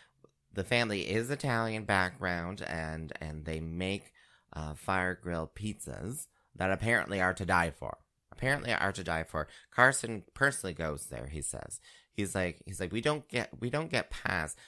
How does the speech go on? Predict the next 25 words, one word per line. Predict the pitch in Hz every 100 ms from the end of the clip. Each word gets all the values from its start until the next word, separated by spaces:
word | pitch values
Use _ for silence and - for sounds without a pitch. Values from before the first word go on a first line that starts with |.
| - -
'cause | 120
they're, | 151 202
like, | 131 92 - - _ _ _ -
within, | 98 - 85 78
like, | 69 71 -
two-minute | - 95 82 73 67
drive | - 73 73 71
of | 71 69
each | 65 -
other. | 67 55 73 _ - - - -
He's | 92 87
like, | 92 110
"We | 143
don't | 160 90
really | 104 92
go | 82 90 82
much | 82 69 85 -
further | 92 80 78
west | 78 64 - -
than | 73 69
that | 69 57 -
<laughs> | 110 - 403 494 508 554 571 571 - - 494 - - - _ - - -
from | 107 95
our | 90
place. | - 90 - - -